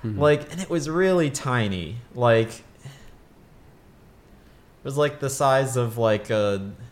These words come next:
Speaker 2: a doorknob from, like, across the room.
Speaker 1: Mm-hmm.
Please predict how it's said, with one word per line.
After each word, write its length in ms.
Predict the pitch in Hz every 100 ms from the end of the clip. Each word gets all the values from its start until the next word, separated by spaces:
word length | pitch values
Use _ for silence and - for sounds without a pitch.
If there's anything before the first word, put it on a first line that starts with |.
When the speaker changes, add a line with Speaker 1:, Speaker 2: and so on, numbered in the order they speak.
| -
Speaker 2:
a 100 | 110
doorknob 1000 | 104 98 113 117 110 101 98 95 90 -
from, 180 | - 113
like, 160 | 98 90
across 400 | - 107 98 -
the 80 | 92
room. 440 | 95 92 82 98 - -
Speaker 1:
Mm-hmm. 220 | 90